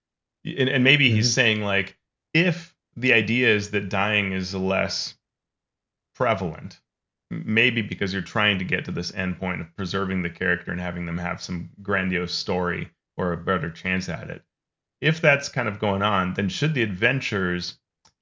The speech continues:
Speaker 1: have something to them that makes death, should there either be no death or should the death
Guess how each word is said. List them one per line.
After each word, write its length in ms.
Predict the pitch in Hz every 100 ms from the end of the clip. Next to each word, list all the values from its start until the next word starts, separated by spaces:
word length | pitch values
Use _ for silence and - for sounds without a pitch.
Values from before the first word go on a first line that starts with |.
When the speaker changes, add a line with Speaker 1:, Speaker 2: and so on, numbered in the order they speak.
| -
Speaker 1:
have 760 | 117 113 110 107 95 95 92 _ _ _ _ _ _ _ _ _ _ _ _
something 420 | - 160 139 117 104
to 200 | 160 156
them 220 | 120 110
that 160 | 104 107
makes 320 | 110 107 -
death, 460 | 95 104 98 - _ - 98 - -
should 180 | - 120
there 140 | 113
either 160 | 104 101
be 140 | 92
no 260 | 90 127 147
death 420 | 110 107 98 -
or 120 | 95
should 280 | 87 - 95
the 80 | 92
death 380 | 87 104 101